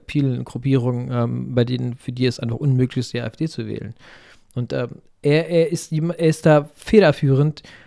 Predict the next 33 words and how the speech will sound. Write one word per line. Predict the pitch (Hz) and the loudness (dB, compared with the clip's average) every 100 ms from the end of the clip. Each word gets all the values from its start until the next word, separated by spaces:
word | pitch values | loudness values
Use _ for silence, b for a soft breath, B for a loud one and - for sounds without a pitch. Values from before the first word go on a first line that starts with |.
| B 143 | B 6
weil | 165 | 10
er | 180 | 10
eben | 175 165 170 160 143 - | 8 6 4 0 -4 -2
viele | - 196 185 | 4 6 6
Dinge | 139 170 185 160 | 6 6 6 6
auslässt. | 214 - 123 113 - - _ _ | 2 2 -2 -2 -4 -16 _ _
Er, | - 147 160 | -4 0 0
er | 151 | 2
zeigt | 170 190 196 | 6 6 6
eben | 180 180 185 | 4 4 6
nicht | 185 - | 2 -2
das | - - | -8 -2
gesamte | 156 190 247 - 135 | 2 2 2 2 2
Bild | 113 - - | 0 -4 -4
der | 113 | -4
A | 107 | -4
F | 107 - | -6 -8
D. | 117 107 b b - | -10 -10 b b 0
Wir | |
haben | 160 180 | 2 2
das | - | 0
gesamte | 147 165 254 - 143 | 0 2 2 0 2
Bild | 147 139 | 4 4
gezeichnet, | 143 127 123 120 - 104 - | 2 -2 -4 -4 -6 -6 0
was | 185 | -2
Feroz | - 165 143 139 - | 2 2 2 2 0
Khan | 151 175 208 | 0 2 4
eben | 175 147 147 | 2 4 6
nicht | 240 - - | 6 4 -2
macht, | 135 117 - | -6 -6 4
selbst | 170 220 - - | 8 8 6 4
nicht | 202 220 - | 6 6 2
macht | 180 196 175 - | 4 6 4 -2